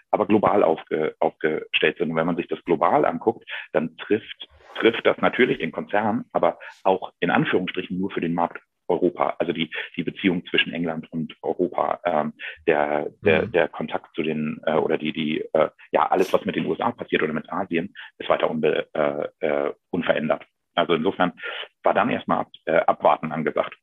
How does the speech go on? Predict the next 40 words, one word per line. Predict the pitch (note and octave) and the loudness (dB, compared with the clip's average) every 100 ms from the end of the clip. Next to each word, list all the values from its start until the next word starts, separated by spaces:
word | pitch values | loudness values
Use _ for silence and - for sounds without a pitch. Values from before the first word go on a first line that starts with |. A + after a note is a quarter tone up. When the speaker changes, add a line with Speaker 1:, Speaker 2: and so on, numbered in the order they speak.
| _ | _
Speaker 2:
Äh, | A#2+ | 0
ab-, | - - - | 0 -2 -4
Abwarten | - D3+ E3+ D3 | -2 2 2 2
ist | D3 | 2
so | C#3+ | 4
das, | C3 | 2
äh, | B2+ B2 A#2+ | 2 0 0
richtige | C#3 - B2+ | -4 -4 -4
Stichwort, | A#2+ - - G2 F2 | -2 -2 0 -2 2
weil, | G2+ G#2+ A2 | 2 4 2
äh, | G#2+ G#2+ F2+ | 2 2 0
ich, | A2 - G2+ | -4 -8 -6
äh, | G2+ | -2
muss | B2+ B2+ | -2 0
mir | |
jetzt | A#2 A#2 | -2 0
gerade | A2 A2+ | 0 2
selber | A#2 A#2+ | 2 2
noch | B2 | 0
mal | A2 | -2
kurz | - B2+ | -4 -8
aufrufen. | - C3 - C3+ C3 B2+ - - - - | -6 -6 -4 -6 -4 -8 -8 -20 -14 -4
Das | A#2 | -4
ist | - - | -2 0
ja | A#2 G#2+ | 0 2
wirklich | B2+ D#3 C#3+ B2 | 2 2 0 -6
eine | A#2+ A#2 A2 G#2+ - - | -6 -4 -2 -2 -6 -8
absolut, | - - - - C3 A#2+ B2 - - - | -8 -6 -6 -2 0 0 -2 -4 -10 -14
äh, | - - - - | -12 -12 -8 -2
riesige | C3+ C#3 B2+ B2+ | 0 0 -2 -2
Zeitspanne. | - A2 C3 - B2+ C3 C3 | -2 -2 -2 -2 -2 0 0
Am | A#2 A#2 A#2+ | -2 -6 -6
dreiundzwanzigsten | A2 B2+ - C#3 B2+ - B2 | -2 -2 -2 -2 0 4 2
Speaker 1:
Mhm. | |
Speaker 2:
Juni | B2 C3 B2+ | 2 -4 -6
zweitausendsechzehn | - B2 B2+ A#2+ A#2+ A#2+ B2 - A#2+ | -4 -4 0 -2 -2 -4 -4 -6 -6
kam | B2 A#2+ | -6 -6
das | A2+ | -4
Referendum. | A#2+ A#2+ A2 C#3 C#3+ | -6 -4 -2 -2 0
Speaker 1:
Ja. | C3 | -2